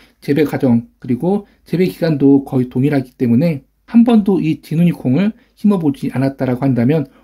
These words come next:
올해 한번 심어보셨으면 좋겠고 이렇게 권해드리는 이유라고 한다면 서리태도 물론 영양가가 풍부하지만 이 쥐누니콩 같은 경우에는 워낙 영양가가 풍부하다 보니까 한 방에서 약으로 쓸 정도예요.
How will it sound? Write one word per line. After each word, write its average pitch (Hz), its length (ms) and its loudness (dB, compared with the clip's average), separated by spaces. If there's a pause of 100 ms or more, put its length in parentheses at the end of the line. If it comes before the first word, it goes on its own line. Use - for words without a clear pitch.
(140)
올해 180 180 2
한번 135 400 0
심어보셨으면 143 600 -2
좋겠고 143 560 -4 (280)
이렇게 190 340 -2
권해드리는 165 720 0
이유라고 151 380 0
한다면 147 480 -2 (260)
서리태도 214 560 0
물론 156 500 0
영양가가 139 380 0
풍부하지만 156 720 -2 (300)
이 190 160 -4
쥐누니콩 190 460 0
같은 170 240 -4
경우에는 143 360 2
워낙 151 400 -2
영양가가 135 420 -2
풍부하다 175 380 -2
보니까 135 500 -2 (260)
한 233 220 4
방에서 180 460 0
약으로 156 340 0
쓸 123 380 -2
정도예요. 127 600 0